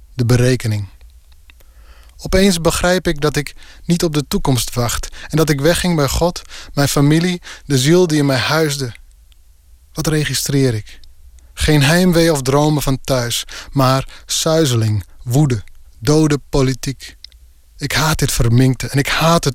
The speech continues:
toekomst. Ik ben een minerale waarheid, omringd door zusters en broeders. Ik ben de parasiet van een duister ding.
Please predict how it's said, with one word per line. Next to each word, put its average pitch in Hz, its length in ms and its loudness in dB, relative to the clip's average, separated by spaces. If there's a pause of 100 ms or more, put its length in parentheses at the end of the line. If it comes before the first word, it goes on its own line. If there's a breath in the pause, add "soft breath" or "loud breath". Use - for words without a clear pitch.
toekomst. 117 580 -2 (300 loud breath)
Ik 131 220 0
ben 147 300 2 (180 loud breath)
een 147 140 2
minerale 143 560 2
waarheid, 120 640 -2 (200 loud breath)
omringd 139 540 2
door 120 160 -4
zusters 120 540 -2
en 139 160 0
broeders. 127 500 0 (2000 loud breath)
Ik 151 140 -6
ben 175 140 4
de 180 60 2
parasiet 165 640 -2
van 160 120 0
een 151 120 4
duister 147 500 0
ding. 135 300 -4